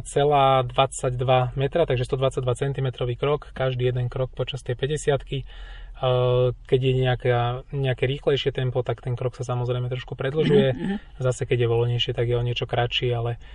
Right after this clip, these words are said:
Speaker 1: rádovo, keď som si ja teraz pozeral tie päťdesiatky od Ria alebo od Pekingu až potiaľto, tak sa to pohybovalo od jedna celá devätnásť, toto bol v podstate jedna celá dvadsaťdva, asi
Speaker 2: Mhm.
Speaker 1: najdlhší krok, čo som kedy mal.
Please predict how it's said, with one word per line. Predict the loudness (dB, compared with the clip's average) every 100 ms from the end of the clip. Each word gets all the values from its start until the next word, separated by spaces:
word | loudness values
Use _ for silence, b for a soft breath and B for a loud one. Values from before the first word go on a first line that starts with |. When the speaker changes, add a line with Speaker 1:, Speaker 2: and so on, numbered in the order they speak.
| b -6 -2
Speaker 1:
rádovo, | 0 4 4 4 4 2
keď | 0
som | -2
si | 0 0
ja |
teraz | 2 0
pozeral | 2 2 2 0
tie |
päťdesiatky | 0 0 0 0 -2 0 0
od | 2
Ria | 2 4 2 0 b -8
alebo | -2 2
od | 0 0
Pekingu | -4 -2 0 0
až | 0 -2
potiaľto, | -6 -2 -2 -2
tak | -2 -2
sa | -2
to | -2
pohybovalo | 0 2 4 4 2 0
od | -4 -12 -20 -20 -6 4
jedna | 4 4 0
celá | 0 0 2
devätnásť, | 2 0 0 -2 -4 -8 -18 -14 -4
toto | 0 2
bol | 2 0
v | -2
podstate | -4 -4 -2 0
jedna | -2
celá | 0 0
dvadsaťdva, | 0 -2 -2 0 0
asi | 0
Speaker 2:
Mhm. | 0
Speaker 1:
najdlhší | 2 0 -2 -2
krok, | -2 -2
čo | -6
som | -6 -4
kedy | -4
mal. | -4 -6